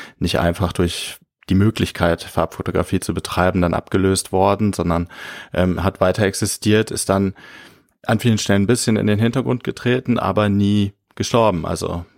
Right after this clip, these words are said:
Black and White is not dead, würde ich mal sagen. Das ist da und vielleicht auch so lebendig wie jetzt schon länger nicht mehr, ähm, was wir an verschiedenen Stellen immer wieder merken. Und ja,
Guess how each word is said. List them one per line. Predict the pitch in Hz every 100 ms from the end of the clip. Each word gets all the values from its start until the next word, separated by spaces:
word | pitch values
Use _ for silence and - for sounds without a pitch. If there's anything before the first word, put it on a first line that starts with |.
| _
Black | - 92
and | 92
White | 90 87
is | 95
not | 95 87
dead, | 98 90
würde | 85 82
ich | -
mal | 87
sagen. | 90 85 82
Das | 90
ist | - 98 - - -
da | - 92 101
und | 107 101 95 92 - - - - -
vielleicht | - 104 107 -
auch | 104
so | - 107
lebendig | 101 98 110 101 -
wie | 101 101 98
jetzt | 98 - -
schon | - 101
länger | 110 107
nicht | 117 -
mehr, | 87 78 85 -
ähm, | 92 87 90 87 87 90 _ - - -
was | 85 87
wir | 71
an | 80
verschiedenen | 90 - 90 90 90
Stellen | - 90 90 90 92 92 - _ _ _
immer | 87 90 87
wieder | 87
merken. | 87 90 - 95 95 - - - - - -
Und | 87 90 90 87 87 - - - -
ja, | 95 90